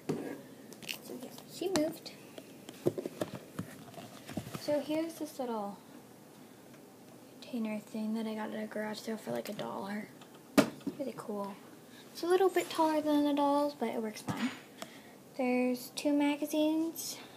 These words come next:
some little bags over there, Name Restaurant Game, a pizza box with a little yellow puff ball in it for some reason. Uh, I think I just threw that in there.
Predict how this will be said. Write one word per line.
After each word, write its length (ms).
some 280
little 300
bags 420
over 120
there, 320
Name 200
Restaurant 380
Game, 280
a 120
pizza 320
box 260
with 160
a 160
little 380
yellow 260
puff 320
ball 220
in 120
it 180
for 120
some 140
reason. 360
Uh, 60
I 240
think 180
I 40
just 180
threw 160
that 180
in 140
there. 200